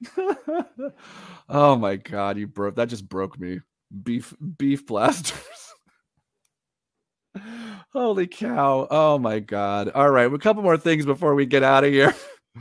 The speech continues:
This is the portion of the show where we asked, "What did our dogs think?" Alex, what did your dog think of Loki season two, episode two?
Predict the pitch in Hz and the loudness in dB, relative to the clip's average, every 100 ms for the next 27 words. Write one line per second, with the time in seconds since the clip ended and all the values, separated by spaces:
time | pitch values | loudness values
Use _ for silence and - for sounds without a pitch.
0 | 165 175 165 - 170 160 156 160 165 156 | -18 -16 -18 -6 -6 0 0 4 2 4
1 | 151 143 - 156 143 143 139 139 151 151 | 0 -2 0 2 2 2 4 6 4 2
2 | - - _ _ 294 392 415 294 254 160 | -8 -20 _ _ -6 0 6 6 6 2
3 | 185 208 233 - 131 107 101 180 208 220 | 2 2 -2 -6 -4 -4 -6 0 2 2
4 | 226 320 349 311 131 120 131 147 - 180 | 0 -6 -6 -6 0 2 4 2 -4 -8
5 | 180 175 165 170 185 180 185 180 - 196 | -6 -8 -6 -2 -2 -2 -8 -10 -8 -10
6 | 170 185 160 190 160 165 175 185 175 185 | -8 -10 -6 -4 -2 -4 -6 -6 -4 -2
7 | 190 208 | -2 -2